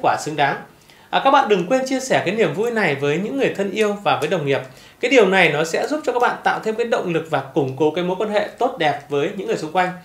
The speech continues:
À, bên cạnh đó, trong thời gian này, cái sự xuất hiện của cái, cái sao giải thần ấy, nó cũng sẽ giúp cho các bạn dễ dàng thấu hiểu và kết nối với, à, những cái người mà không cần phải sử dụng cái uy quyền hay là cái, à, cái áp lực.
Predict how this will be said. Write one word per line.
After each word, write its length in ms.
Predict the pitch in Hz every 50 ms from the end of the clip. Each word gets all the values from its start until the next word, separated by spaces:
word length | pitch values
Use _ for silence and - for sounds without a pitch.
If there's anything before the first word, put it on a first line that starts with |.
| - - - - - - - - -
À, 120 | - 165
bên 160 | 180 254 277 269
cạnh 100 | - 202
đó, 100 | 175 190
trong 100 | - 269
thời 120 | - 233 190
gian 160 | 214 226 233
này, 140 | 233 208 170 -
cái 80 | 180
sự 160 | - 247 202
xuất 160 | 170 - 269 277
hiện 240 | 269 240 - 185 170 -
của 240 | 170 139 127 123 -
cái, 440 | 143 139 139 139 151 180 254 277 - - - _ _ - _ _ _ _ _ _ _ _ _ _ _ _ _ _ _
cái 100 | 180 196
sao 120 | - 269
giải 140 | - 170 139 139
thần 160 | 175 170 143
ấy, 140 | 135 156 170 - - - - - - - _
nó 200 | 160 160 175 196 180
cũng 200 | 214 214 247 277
sẽ 260 | 277 - 220 - -
giúp 180 | - 285 320 320 -
cho 80 | 254
các 100 | 226 240
bạn 260 | 233 247 208 - - 175
dễ 240 | 190 208 240 269
dàng 300 | 269 254 233 208 180 151 135 -
thấu 160 | - 156 190
hiểu 240 | 233 254 208 135 120 120
và 300 | 135 143 139 127 117 - - - _ _ _ _ -
kết 220 | 262 285 - -
nối 340 | 208 196 185 170 160 185 254
với, 400 | 269 - 165 160 156 165 208 277 - - - - - _ _
à, 100 | - -
những 140 | 160 190 202
cái 100 | 254 254
người 240 | 254 240 196 156 143
mà 140 | 139 127
không 280 | 127 - - 240 233 226
cần 180 | 196 170 143 131
phải 220 | 139 123 113 110
sử 160 | 110 - 139 127
dụng 140 | 156 160
cái 100 | 151 170
uy 180 | - 220 220 214 -
quyền 220 | 185 147 120 110 131
hay 100 | 170 170
là 120 | 147 -
cái, 100 | - -
à, 160 | - 95 - -
cái 120 | 147 156 -
áp 160 | - 240 226
lực. 200 | 175 135 -